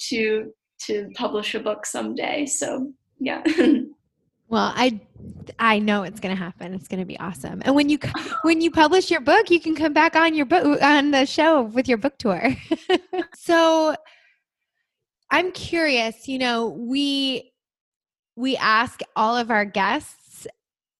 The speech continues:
Speaker 2: what their self-care practices are for their daily life and what their non-negotiables are. And I'm curious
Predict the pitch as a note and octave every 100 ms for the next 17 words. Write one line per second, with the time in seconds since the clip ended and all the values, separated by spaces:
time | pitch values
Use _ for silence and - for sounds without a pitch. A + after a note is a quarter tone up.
0 | _ A3+ G#3+ A#3 - G3 G#3+ G#3 G3+ G#3+
1 | - _ _ _ - - A3 A3+ - A#3
2 | F#3 - F#3 G3 - C4+ - D#4 C#4+ D4+
3 | D#4 E4+ - B3 G#3 G3+ A3+ A3+ A#3 C4
4 | C4 C4 C4 C#4+ - G#3+ G#3 G#3 A3+ A#3+
5 | A3 G#3+ G#3 G3+ G3+ G3 G3+ G3 G3 G3+
6 | G3+ G#3+ B3 B3+ - D#4+ F4 D#4+